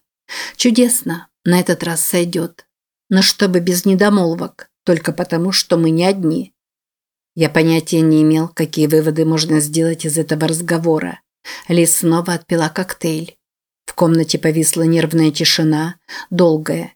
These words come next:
секунд на двадцать. Лиз закрыла глаза, будто медиум на спиритическом сеансе, пытающийся вызвать душу умершего. «У него вкус?» Она нахмурилась.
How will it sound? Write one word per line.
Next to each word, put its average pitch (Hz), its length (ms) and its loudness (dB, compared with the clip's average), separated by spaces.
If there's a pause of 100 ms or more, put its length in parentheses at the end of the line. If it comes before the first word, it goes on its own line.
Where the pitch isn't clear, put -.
секунд - 540 0
на 175 120 0
двадцать. 175 680 -4 (400)
Лиз 170 220 2
закрыла 165 500 0
глаза, 160 720 -2 (120)
будто 165 340 -2
медиум 160 420 0
на 160 100 0
спиритическом 170 800 -2
сеансе, 180 760 0 (260)
пытающийся 160 760 0
вызвать 160 520 0
душу 160 340 0
умершего. 170 760 -2 (540)
«У 165 60 0
него 170 280 4
вкус?» - 580 -6 (580)
Она 160 200 2
нахмурилась. 165 880 -2